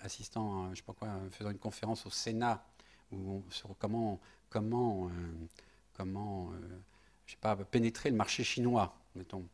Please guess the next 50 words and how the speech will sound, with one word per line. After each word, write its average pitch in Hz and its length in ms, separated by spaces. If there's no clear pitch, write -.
Alors 95 140
tout - 140
le 98 60
monde 98 260
y 92 100
allait, 98 460
de 90 100
solutions 98 600
invraisemblables 98 420
et - 40
tout. 156 200
Lui, 110 140
il 104 80
prend - 240
la 98 80
parole, 120 340
il 95 60
dit, 95 280
euh, 117 160
je - 80
peux, 139 160
il 113 80
dit, « - 20
Moi, 139 220
je - 80
prends 120 180
le 117 60
métro, 151 400
je - 80
descends - 260
en 113 60
Porte 120 180
d'Italie, 131 380
je - 100
fais 107 220
tous - 160
les 127 60
marchands, 120 280
jusqu'à - 160
temps 120 80
que 104 60
j'en 110 80
rencontre 117 380
un 143 140
dont 113 120
le 104 60
fils - 260
a 110 60
fait - 160
l'ena 123 520